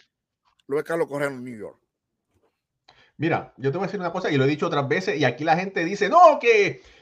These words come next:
Speaker 2: que ustedes son haters". No, no somos haters de Carlos Correa.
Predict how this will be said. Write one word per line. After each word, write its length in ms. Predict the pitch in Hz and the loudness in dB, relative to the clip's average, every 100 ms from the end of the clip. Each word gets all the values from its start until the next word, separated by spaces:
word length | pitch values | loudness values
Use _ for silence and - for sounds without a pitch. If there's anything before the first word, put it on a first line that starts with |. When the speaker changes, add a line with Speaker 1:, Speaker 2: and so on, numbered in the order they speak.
| _ | _
Speaker 2:
que 80 | - | -8
ustedes 240 | 175 302 320 | -2 0 4
son 160 | 254 | 4
haters". 340 | 285 254 131 98 | 4 4 0 -4
No, 760 | 98 95 104 139 156 175 175 | -6 -4 -2 0 0 0 -2
no 140 | 131 123 | -4 -4
somos 280 | 131 139 139 | -4 -2 -2
haters 240 | 139 147 | -4 -6
de 80 | 147 | -8
Carlos 240 | 151 160 | -8 -8
Correa. 500 | 175 175 143 262 277 | -6 -4 -4 -6 -12